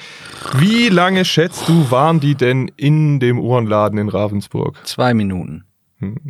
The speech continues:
Speaker 1: fünfzig Sekunden.
Speaker 2: Wow, das ist schnell.
Speaker 1: Ja, die waren richtig flott.
Speaker 2: Ja.
Speaker 1: Haben da ordentlich was mitgehen lassen
Speaker 2: Ja.
Speaker 1: und sind dann wieder raus.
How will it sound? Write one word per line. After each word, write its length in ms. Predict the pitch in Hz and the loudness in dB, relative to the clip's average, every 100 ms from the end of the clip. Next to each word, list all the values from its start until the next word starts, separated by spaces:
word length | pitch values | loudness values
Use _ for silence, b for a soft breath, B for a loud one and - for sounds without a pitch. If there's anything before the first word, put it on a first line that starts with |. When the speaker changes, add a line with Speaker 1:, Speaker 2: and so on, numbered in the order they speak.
| _ | _
Speaker 1:
fünfzig 420 | - 123 - 104 | -2 -2 -4 -8
Sekunden. 500 | - - 107 95 98 - _ _ | -8 -4 -4 -2 -8 -10 _ _
Speaker 2:
Wow, 240 | - 254 82 | -2 0 0
das 100 | 101 | -4
ist 60 | - | -4
schnell. 320 | 180 92 160 | -4 -6 -2
Speaker 1:
Ja, 260 | 165 156 120 | 0 2 2
die 100 | 160 | 0
waren 160 | 175 170 | 0 0
richtig 260 | 190 196 | -2 -4
flott. 320 | - 135 117 _ 131 | -2 -2 -2 _ -6
Speaker 2:
Ja. 220 | 120 87 B B B | -4 -4 B B B
Speaker 1:
Haben 120 | 131 | -2
da 80 | 131 | 0
ordentlich 340 | 127 147 139 | 0 0 0
was 160 | 131 - | 0 0
mitgehen 360 | 170 - 185 | -2 -2 -2
lassen 380 | 175 175 190 196 165 | -2 -4 -4 -6 -4
Speaker 2:
Ja. 180 | 113 - b b _ - | -6 -6 b b _ -8
Speaker 1:
und 120 | 127 | -6
sind 140 | 131 | -4
dann 120 | 131 | -6
wieder 120 | 113 107 | -4 -6
raus. 400 | 98 110 - | -6 -8 -10